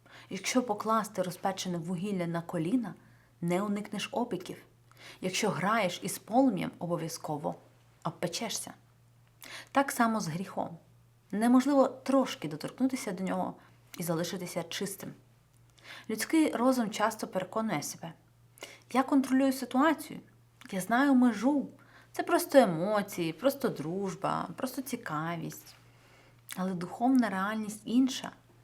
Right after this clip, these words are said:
Гріх не знає меж. Він завжди прагне більшого, завжди розширює простір, поки не спалить усе, що було цінним для вас.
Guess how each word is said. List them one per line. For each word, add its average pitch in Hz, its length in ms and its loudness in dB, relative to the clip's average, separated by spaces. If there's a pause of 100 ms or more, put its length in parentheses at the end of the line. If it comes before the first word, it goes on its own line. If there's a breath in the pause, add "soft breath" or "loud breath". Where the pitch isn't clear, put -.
(280)
Гріх 190 460 -4
не 190 240 2
знає 190 420 0
меж. 147 460 -2 (760 loud breath)
Він 202 120 -2
завжди 214 340 -2
прагне 262 380 6
більшого, 220 600 2 (360)
завжди 190 440 0
розширює 240 480 -2
простір, 220 600 0 (380 loud breath)
поки 202 240 -4
не 190 140 0
спалить 262 640 2
усе, 185 480 -2 (460 soft breath)
що - 180 -8
було 165 200 -6
цінним 170 400 -4
для 151 120 -8
вас. - 340 -14